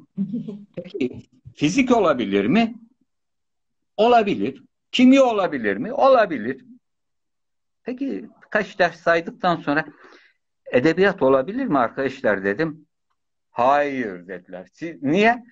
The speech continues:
Speaker 2: "Sizde hiç edebiyatçı tipi yok." dediler.
Speaker 1: Allah Allah, her şey olabilir, edebiyatçı hayır. <laughs>
Speaker 2: "Edebiyatçı olamaz." dediler.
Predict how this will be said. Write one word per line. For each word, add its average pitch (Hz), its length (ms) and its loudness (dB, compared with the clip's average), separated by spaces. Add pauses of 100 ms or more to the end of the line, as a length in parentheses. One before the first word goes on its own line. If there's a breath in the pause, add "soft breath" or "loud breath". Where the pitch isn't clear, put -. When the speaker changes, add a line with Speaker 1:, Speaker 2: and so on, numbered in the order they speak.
(160 soft breath)
Speaker 2:
"Sizde 170 420 -4
hiç 208 160 -6
edebiyatçı 139 760 0
tipi - 240 -6
yok." 104 340 0
dediler. - 380 -8
Speaker 1:
Allah 320 460 2
Allah, 285 220 4
her 320 180 4
şey 320 180 0
olabilir, 285 420 4
edebiyatçı 277 600 0
hayır. 226 380 2 (200)
<laughs> - 200 -20
Speaker 2:
"Edebiyatçı 214 680 -2
olamaz." 156 580 -6
dediler. 202 320 -8